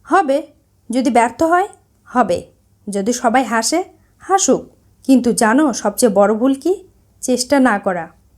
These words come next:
ব্যর্থতা কখনো জীবনের শেষ নয়, কিন্তু শুরু না করা সেটাই জীবনের সবচেয়ে বড় হার। তুমি ভাবছো যত বেশি, জীবন তত পিছিয়ে যাচ্ছে।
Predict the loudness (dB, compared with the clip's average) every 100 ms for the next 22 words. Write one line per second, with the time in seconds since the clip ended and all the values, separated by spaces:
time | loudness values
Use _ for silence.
0 | -4 2 2 2 0 2 2 2 2 2
1 | 2 2 4 2 2 2 2 0 -4 -6
2 | -16 _ _ _ -4 0 -2 -2 2 4
3 | 4 4 0 0 -4 -6 -2 -2 -2 -4
4 | -4 -4 -4 -6 -2 -2 0 0 -2 -2
5 | -2 -4 -16 _ _ _ 4 4 4 -2
6 | -2 -2 -2 0 2 2 2 0 0 -2
7 | -4 -4 -6 -2 2 2 2 0 -2 -2
8 | -2 0 0 0 -4 -4 -8 -8